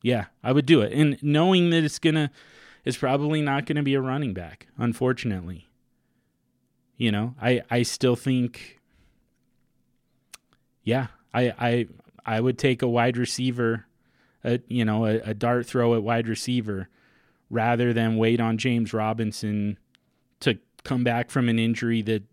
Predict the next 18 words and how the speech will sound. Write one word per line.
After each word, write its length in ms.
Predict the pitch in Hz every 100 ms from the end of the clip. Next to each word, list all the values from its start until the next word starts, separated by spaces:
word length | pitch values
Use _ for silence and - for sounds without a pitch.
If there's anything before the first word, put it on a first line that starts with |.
| _ -
is 260 | 135 110
likely 500 | 117 117 117 - 123
going 320 | 107 123 117 110
to 100 | 120
leave 260 | 110 107
him 160 | 120 107
with 180 | 107 98
a 40 |
backup 440 | 101 104 98 101 92
job. 300 | 90 85 80 _ _ _ _ _ _ _ _ _ _ _ _ _ _ _ _ _ _ - - _ _ -
Uh, 220 | 113 110
Josh 340 | 104 110 110
Jacobs 500 | - 123 113 120 107
was 140 | 127 113
at 140 | 110
seven 340 | 110 127 117 117
oh 100 | 104
four. 920 | - - 170 156 151 147 139 135 131